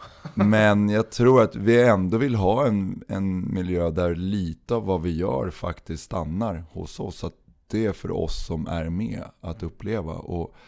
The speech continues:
Speaker 2: det här var någonting som vi gjorde tillsammans med hela ledarteamet och laget, och,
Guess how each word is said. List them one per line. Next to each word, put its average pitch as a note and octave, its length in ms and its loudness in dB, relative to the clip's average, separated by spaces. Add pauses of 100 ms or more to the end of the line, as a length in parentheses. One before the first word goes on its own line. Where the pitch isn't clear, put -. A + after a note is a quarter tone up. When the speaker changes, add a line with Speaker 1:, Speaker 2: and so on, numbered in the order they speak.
(580)
Speaker 2:
det - 120 -6
här A2 180 0
var A#2 180 0
någonting G2+ 320 -2
som F2 140 -6
vi F2+ 60 -4
gjorde F2 200 -2
tillsammans F#2 680 -4
med E2 220 -2
hela E2 240 -2
ledarteamet F#2 920 -4
och - 420 -10
laget, F#2+ 800 -4
och, F2 400 -4